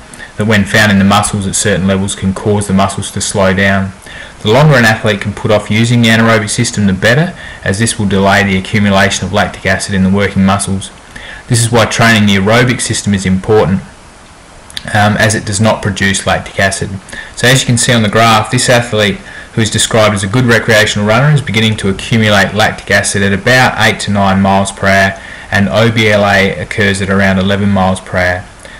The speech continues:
A highly trained athlete with an excellent aerobic system would be able to run at a quicker pace, maybe ten miles an hour for anaerobic threshold and thirteen miles an hour for O B L A, to, due to the improved aerobic capacity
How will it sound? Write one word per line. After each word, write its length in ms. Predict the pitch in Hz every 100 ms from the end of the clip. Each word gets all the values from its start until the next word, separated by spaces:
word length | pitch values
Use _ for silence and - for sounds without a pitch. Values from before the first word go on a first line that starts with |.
| - - -
A 80 | -
highly 400 | 120 123 147 131
trained 340 | - 107 98
athlete 320 | 98 98 98
with 120 | 98
an 100 | 95
excellent 460 | 104 110 - 113 104
aerobic 400 | 95 95 92 90
system 420 | - 98 - 95
would 160 | 101 95
be 60 |
able 220 | 98 98 95
to 60 |
run 220 | 104 101
at 100 | 95
a 0 |
quicker 300 | 90 - 143
pace, 500 | - - 87 85 -
maybe 260 | 107 98 95
ten 300 | - - 110
miles 320 | 101 95 95
an 120 | 95
hour 200 | 95 92
for 500 | 92 - 95 92 92 95
anaerobic 520 | 101 101 95 90 78
threshold 560 | - 104 - 123 143 -
and 200 | 98 98
thirteen 420 | 104 98 95 92
miles 320 | 92 92 90
an 100 | 95
hour 220 | 92 92
for 360 | - 90 87 90 - - -
O 200 | 101 95
B 180 | 98
L 140 | 90 95
A, 320 | 98 90 90 - -
to, 300 | 110 98 - - - - - - - - - - - - - - - - -
due 220 | 117 107
to 120 | 98
the 140 | 95 92
improved 420 | 92 104 98 90
aerobic 400 | 95 92 92 90
capacity 580 | - 98 95 - 90